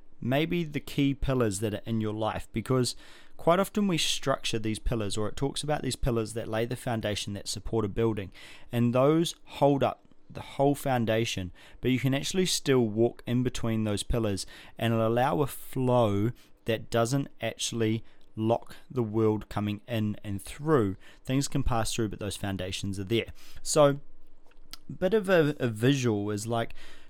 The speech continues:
quite often I feel like people build closed rooms, and the pillars are still there, but there isn't actually any of that entanglement of what is actually current and what is of the world around them. We, we build these little rooms, and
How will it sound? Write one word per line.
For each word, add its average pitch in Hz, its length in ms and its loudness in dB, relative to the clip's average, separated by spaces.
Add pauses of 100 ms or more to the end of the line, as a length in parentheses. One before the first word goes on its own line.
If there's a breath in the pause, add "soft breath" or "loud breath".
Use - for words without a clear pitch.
quite 170 260 4
often 147 300 2
I 120 80 4
feel 120 240 2
like 104 320 -2
people 131 280 2
build 113 400 2
closed 107 420 0
rooms, 101 680 -4 (200)
and 107 380 0 (420 soft breath)
the 113 80 -4
pillars 139 380 4
are 123 60 4
still 127 320 4
there, 110 400 2 (320 loud breath)
but 117 140 0
there 123 100 4
isn't 165 420 0
actually 127 500 -2
any 113 220 0
of 104 120 -2
that 107 140 -2
entanglement 107 760 -2
of 104 200 -4 (360 loud breath)
what 123 200 2
is 151 220 0
actually 117 540 0
current 101 420 -2
and 104 220 -2
what 117 120 2
is 127 140 0
of 117 120 -2
the 117 60 0
world 104 280 0
around 107 320 0
them. 95 100 -2
We, 107 260 -2
we 123 140 2
build 151 300 2
these 165 160 0
little 156 240 2
rooms, 110 400 2
and 104 260 -2